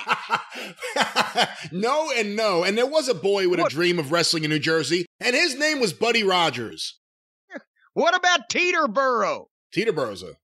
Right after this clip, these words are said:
Speaker 1: wonderful place, but I go out of Morristown now. I don't do Teterboro anymore.
Speaker 2: Yeah, yeah. Well, you know what? I hate that that fellow is in the hospital,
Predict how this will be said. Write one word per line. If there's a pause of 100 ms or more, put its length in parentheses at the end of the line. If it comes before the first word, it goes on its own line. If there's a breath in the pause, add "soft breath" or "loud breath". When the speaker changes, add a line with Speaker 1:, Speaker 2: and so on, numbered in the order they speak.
(220)
Speaker 1:
wonderful
place,
but
I
go
out
of
Morristown
now.
I
don't
do
Teterboro
anymore.
Speaker 2:
Yeah,
yeah.
Well,
you
know
what?
I
hate
that
that
fellow
is
in
the
hospital,